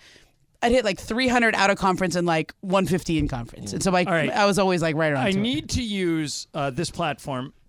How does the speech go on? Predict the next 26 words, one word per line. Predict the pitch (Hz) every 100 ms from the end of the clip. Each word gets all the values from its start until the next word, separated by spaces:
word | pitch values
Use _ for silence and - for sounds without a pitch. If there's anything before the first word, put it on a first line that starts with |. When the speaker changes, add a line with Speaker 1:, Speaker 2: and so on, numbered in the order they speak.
| -
Speaker 2:
for | - 147
a |
public | 123 175 156 -
Speaker 1:
<laughs> |
Yeah. |
Speaker 2:
service | - 175 175 -
for | - 135
Ramona. | 117 117 104 78 - _ -
Speaker 1:
Yes. | 180 - - - -
Speaker 2:
All | 143
right. | 113 -
So, | - - 160 104 104 _
make | 147 175 175
a |
long | 170 226 254
story | - 214
short, | 160 - 139 -
Ramona | 147 156 226
has | 214 170
a |
wedding | 156 156 160 156
to |
go | 123 143
to | - 147
in | 127
Israel | 135 127 120 120 120